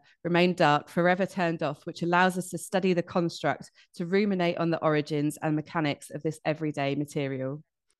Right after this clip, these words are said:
Cedric Christie has held solo shows and public art commissions, both in the U K and internationally. His work can be found in significant institutional and corporate collections, including Art Gallery Nova Scotia in Canada,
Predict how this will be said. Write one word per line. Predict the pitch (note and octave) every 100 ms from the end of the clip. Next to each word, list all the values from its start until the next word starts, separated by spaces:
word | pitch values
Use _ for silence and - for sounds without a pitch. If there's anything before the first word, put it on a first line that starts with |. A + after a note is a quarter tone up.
| _
Cedric | - C4 D4
Christie | - G#3+ - F#3+
has | F#3
held | F3+ E3+
solo | - G3+ G3
shows | G3 G3 F#3 F3+
and | A3 B3
public | A3 E3+
art | D#3+ D3+ -
commissions, | D3+ - D3+ D3 -
both | D#3+ D#3
in | F3
the | D#3+
U | D#3 D#3
K | - D#3 C#3
and | F#3+ G3
internationally. | E3 D3+ D#3 C#3+ - D3+ C#3+ D#3+ - _ - -
His | F#3
work | F#3+ F#3+ -
can | -
be | F3+
found | F3+ E3 D#3+
in | - D#3
significant | E3+ D#3 F3+ G3+ G#3 G3 F#3 -
institutional | F3+ G3+ G#3+ - F3+ - D#3+ D3+ D3+
and | F3 F3+ G3+
corporate | - F#3+ F3+ - D#3+ - _
collections, | E3+ D3+ - C#3+ C#3 C#3+ - - -
including | E3 - E3 D#3+ D#3
Art | F3+ F#3+ -
Gallery | D#3+ D3+ D3+ - -
Nova | E3 E3 D#3 D#3+
Scotia | - - E3+ E3+ D#3 D3 F3+ -
in | F3+
Canada, | E3+ F3+ D#3+ D#3 D3+ F#3+